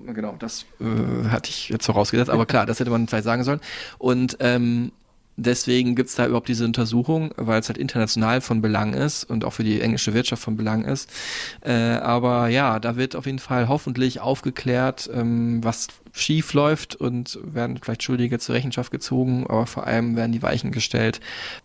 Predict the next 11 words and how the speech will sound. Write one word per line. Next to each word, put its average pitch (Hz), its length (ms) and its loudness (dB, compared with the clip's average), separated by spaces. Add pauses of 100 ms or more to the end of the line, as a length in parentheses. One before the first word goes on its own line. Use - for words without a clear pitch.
(340)
Da 113 140 2
habe 117 120 4
ich 104 80 0
zumindest 107 280 -2
Hoffnung, 113 320 -2
dass 107 200 -2
in - 80 -4
der 107 100 2
Zukunft - 720 -2
alles 107 400 -2 (160)
besser 113 340 -2